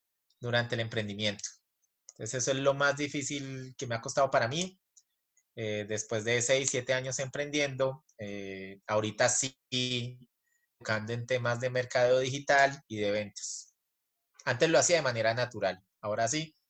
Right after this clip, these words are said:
me estoy educando en esos temas. Y otra parte es que uno dice mucho que,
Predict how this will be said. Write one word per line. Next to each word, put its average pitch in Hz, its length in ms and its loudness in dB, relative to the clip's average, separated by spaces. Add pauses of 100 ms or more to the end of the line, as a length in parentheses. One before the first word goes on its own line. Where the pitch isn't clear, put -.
(100)
me 104 40 -14
estoy 98 220 -8
educando 98 420 -6
en 101 80 -10
esos 135 260 -10
temas. - 420 -12 (1040)
Y 147 120 4
otra 202 220 6
parte 190 480 6
es 120 220 -4
que 147 180 0
uno 151 240 2
dice 156 340 2
mucho 151 460 -2
que, 113 920 0